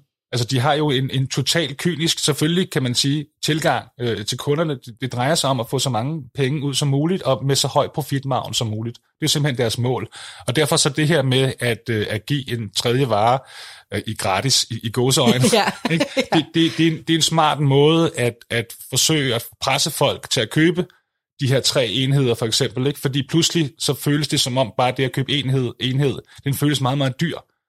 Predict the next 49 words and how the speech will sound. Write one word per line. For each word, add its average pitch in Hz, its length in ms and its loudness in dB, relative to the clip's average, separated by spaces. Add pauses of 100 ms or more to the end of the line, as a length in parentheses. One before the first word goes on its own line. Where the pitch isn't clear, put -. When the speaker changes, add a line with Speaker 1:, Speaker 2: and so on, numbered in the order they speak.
(200)
Speaker 1:
Det, 127 220 -10
det 127 120 -4
giver 147 160 2
den 139 240 0
manipulation, 139 720 2
at 127 100 0
man 120 120 -2
får 139 220 0
en 131 60 -2
anden 139 220 0
baselinehed 135 760 0 (120)
for, 123 160 2
hvad, 110 180 -4
hvad 131 200 0
man, 127 220 -2
hvad 139 100 2
man 151 140 0
egentlig 160 240 -2
synes, 151 280 0
varen 123 220 2
er 127 80 2
værd. 127 360 -2 (340)
Ikke? 139 120 -4
Det 139 80 0
vil 139 80 2
sige, 139 320 2
at 120 140 -2
varen 135 220 2
er 151 40 0
lige 147 160 0
pludselig 165 300 0
ikke - 120 -2
det 147 100 2
værd, 143 220 2
som 135 160 -2
en 143 160 -2
enhed 143 320 0
koster. 123 360 -2 (360)
Nu 151 80 -2
er 147 40 0
varen 135 320 2
det 139 180 2
værd, 135 260 0
som, 127 320 0 (800)
som 135 200 -2
gennemsnittet 156 520 2
af 123 100 0
de 147 120 -2
her 120 260 2